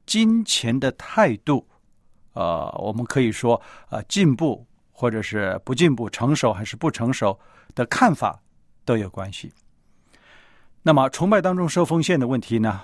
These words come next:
我们首先要弄清楚的第一个就是奉献在礼拜当中的位置是什么？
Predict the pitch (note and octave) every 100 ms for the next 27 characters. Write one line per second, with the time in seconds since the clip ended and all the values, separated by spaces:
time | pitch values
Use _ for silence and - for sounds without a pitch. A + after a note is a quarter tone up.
0 | - A2 C3+ C3 - G2 D3 C#3+ B2+ B2+
1 | D3 A2 - - F3+ G#3+ - F#2+ - -
2 | G#2 - G3+ E3 G3+ G3 D3 - _ _
3 | _ - B2+ - - _ _ - - B3
4 | F#3+ A2+ G2 F#2+ - - G#3+ - _ _
5 | _ _ _ - E3+ B2+ - A#2+ A#2 G2
6 | G2+ F#3 F3 B2 G#2 C#3 B2+ B2+ C3 A#2+
7 | B2 G3+ G#3 A#2+ - G2+ - _ _ -
8 | - A2 - F#2+ F2